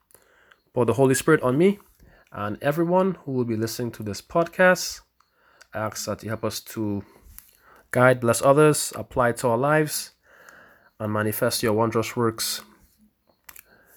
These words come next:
in our lives and spread the good news in this crazy world we live in. In Jesus' name I pray. Amen. So, guys,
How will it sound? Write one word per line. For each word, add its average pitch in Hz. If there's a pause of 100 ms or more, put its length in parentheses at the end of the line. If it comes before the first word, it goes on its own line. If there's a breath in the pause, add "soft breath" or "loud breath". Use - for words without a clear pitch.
(140 soft breath)
in 113
our 110
lives 120 (340 soft breath)
and 104
spread -
the 113
good 107
news 107 (880 soft breath)
in 101
this 98
crazy 113
world 107
we 101
live 101
in. 90 (840 soft breath)
In 98
Jesus' 113
name 135
I 127
pray. 120 (1700)
Amen. 95 (3000 loud breath)
So, -
guys, 156